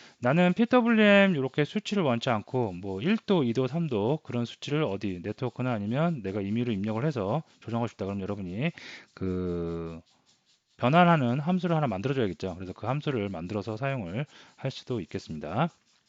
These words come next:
자, 그 다음에, 어, 기본적인 사용 방법은 이렇다고 보시면 되겠고요. 그 다음에 뭘 해볼 거냐면 포텐 있죠. 포텐셜 미터, 어, 피더블유엠 저항을 갖다 우리가 조정할 수가 있죠. 이걸 이용을 해서, 어, 서버 모터를 제어를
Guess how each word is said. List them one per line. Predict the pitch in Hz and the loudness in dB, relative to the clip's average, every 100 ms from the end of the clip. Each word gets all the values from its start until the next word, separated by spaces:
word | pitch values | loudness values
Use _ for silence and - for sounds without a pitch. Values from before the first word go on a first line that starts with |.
| _ _ - - | _ _ -14 -12
자, | - 107 | -4 -2
그 | 120 | 4
다음에, | 170 160 117 131 196 - - - - - - _ | 4 6 4 4 2 0 -18 -20 -20 -20 -20 _
어, | - 110 113 110 | -4 0 0 2
기본적인 | 170 226 233 220 | 4 6 8 8
사용 | 233 | 8
방법은 | 220 196 190 165 | 8 6 4 2
이렇다고 | 135 170 151 | 0 0 0
보시면 | 120 139 | 0 -2
되겠고요. | 113 101 - 160 87 - _ - | -2 -2 0 0 -2 -8 _ -16
그 | 110 | -6
다음에 | 110 104 123 156 156 160 | -4 -2 0 2 2 0
뭘 | 127 104 117 | -4 -4 -4
해볼 | 123 | -4
거냐면 | 117 107 117 139 95 - - _ | -4 -4 -2 -2 -4 -12 -20 _
포텐 | - 247 277 202 | -4 2 4 4
있죠. | - 131 110 | 2 -2 -2
포텐셜 | 180 202 180 175 | -2 0 2 0
미터, | 120 101 98 120 185 - | 0 -2 0 2 0 -4
어, | - 95 95 | -12 -10 -8
피더블유엠 | 190 220 196 190 165 | -2 0 2 2 0
저항을 | 151 113 135 151 123 | 0 2 2 2 0
갖다 | 107 - | -2 -2
우리가 | 101 104 | -4 -4
조정할 | 101 113 110 | -6 -6 -4
수가 | 95 | -6
있죠. | - 92 | -6 -8
이걸 | 78 107 135 | -4 -2 0
이용을 | 107 117 120 | 0 0 0
해서, | 127 156 135 92 _ _ _ | -2 0 0 -2 _ _ _
어, | - 175 - | -12 -8 0
서버 | 180 185 | 0 2
모터를 | 165 123 95 92 147 | -2 -4 -4 -2 -4
제어를 | - 104 104 104 143 | -4 -4 -4 -2 -2